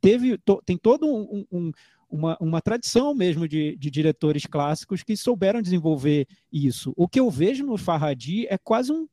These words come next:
desprezo pelo cinema, né? Você não vê uma construção de uma cena que você possa tirar do filme e dizer, "Olha,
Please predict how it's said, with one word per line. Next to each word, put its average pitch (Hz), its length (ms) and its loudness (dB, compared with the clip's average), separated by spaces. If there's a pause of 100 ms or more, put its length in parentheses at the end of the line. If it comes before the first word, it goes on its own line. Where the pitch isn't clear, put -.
(120)
desprezo 226 760 2
pelo 156 200 0
cinema, 147 520 -2
né? 147 120 -2
Você 165 180 0
não 254 100 -2
vê 214 140 2
uma 285 180 0
construção 262 580 -4
de 247 120 -4
uma 294 160 -4
cena 269 440 0
que - 80 -8
você 220 200 -2
possa 214 360 -2 (300)
tirar 214 340 -2
do 208 140 -8
filme 226 300 -8
e 220 40 -12
dizer, 202 200 -6
"Olha, 185 380 0